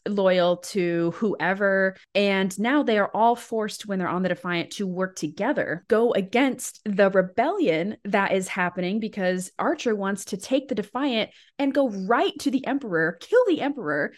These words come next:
and stop the war and become, become the Emperor. And while he's doing that, T'Pol and my husband Soval is there, and they're trying to, like, get the rebellion going. So this is nonstop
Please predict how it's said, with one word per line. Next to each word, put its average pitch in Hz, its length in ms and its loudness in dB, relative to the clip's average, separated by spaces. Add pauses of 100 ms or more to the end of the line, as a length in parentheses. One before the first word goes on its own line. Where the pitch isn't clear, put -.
(200)
and 233 180 0
stop 254 420 -2
the 269 100 2
war 208 320 0
and 190 160 0
become, 240 640 -4 (120)
become 330 460 -2
the 240 140 -2
Emperor. - 520 -4 (380)
And 240 280 0 (100)
while 220 460 0
he's 240 300 0
doing 247 380 -2
that, 160 320 -2 (640)
T'Pol 262 760 0
and 180 300 -2 (180)
my 165 380 0
husband 233 400 0
Soval 285 720 0
is 226 180 -2
there, 220 460 2
and 202 240 -2
they're 285 240 0
trying 190 340 -4
to, 185 60 -2
like, 180 180 -2
get 180 140 -2
the 175 80 -6
rebellion 220 580 0
going. - 420 -8 (220)
So 233 520 2
this 294 320 -2
is 415 180 2
nonstop 214 1300 0